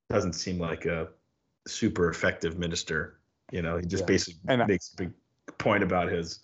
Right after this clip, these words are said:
Speaker 1: hooked nose and gaunt and sunken cheek, and that's about the extent of it.
Speaker 2: Yeah, and I was thoroughly unimpressed with Lady Kalia.
Speaker 1: Kalia, yeah.
Speaker 2: Kalia, yeah. We're, we're gonna
Speaker 1: Kalia.
Speaker 2: go with Kalia. Kal-, we're gonna go with Kalia.
Speaker 1: Continuing in the vein of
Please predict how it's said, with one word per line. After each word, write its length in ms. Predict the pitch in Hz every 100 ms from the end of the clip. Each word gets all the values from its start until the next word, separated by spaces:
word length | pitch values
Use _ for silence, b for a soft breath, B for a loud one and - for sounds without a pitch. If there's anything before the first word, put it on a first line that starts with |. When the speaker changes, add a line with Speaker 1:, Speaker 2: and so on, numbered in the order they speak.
| b b -
Speaker 1:
hooked 320 | 151 147 -
nose 500 | 113 113 107 107 104
and 220 | 104 92
gaunt 320 | 101 101 107
and 100 | 95
sunken 360 | - 113 98 92
cheek, 400 | - 107 90 -
and 100 | 90
that's 160 | 87
about 280 | 90 87 82
the 60 | 85
extent 320 | - 92 82
of 100 | 82
it. 240 | 80 - - B B B B B B
Speaker 2:
Yeah, 180 | 98 87 -
and 100 | 127
I 60 | 127
was 160 | 131
thoroughly 500 | - 147 143 131 120
unimpressed 640 | 110 110 101 - 107 92 -
with 120 | 92
Lady 420 | 101 95 90 87 _ _ -
Kalia. 540 | 110 95 92 87 85
Speaker 1:
Kalia, 460 | 120 107 113 120 -
yeah. 280 | 113 117 117 - _
Speaker 2:
Kalia, 560 | - 110 104 107 113 113 104
yeah. 160 | 92 104 _
We're, 120 | 110
we're 220 | 110 101 101
gonna 140 | 110
Speaker 1:
Kalia. 20 |
Speaker 2:
go 100 | 104
with 120 | 92
Kalia. 420 | - 95 90 87 85 _ -
Kal-, 280 | 123 104 -
we're 120 | 143
gonna 120 | 143 127
go 100 | 107
with 120 | 98
Kalia. 380 | 107 82 78 - -
Speaker 1:
Continuing 720 | - 185 233 240 254 220 196
in 100 | 175
the 80 | 156
vein 400 | 131 139 143 135
of 260 | 120 110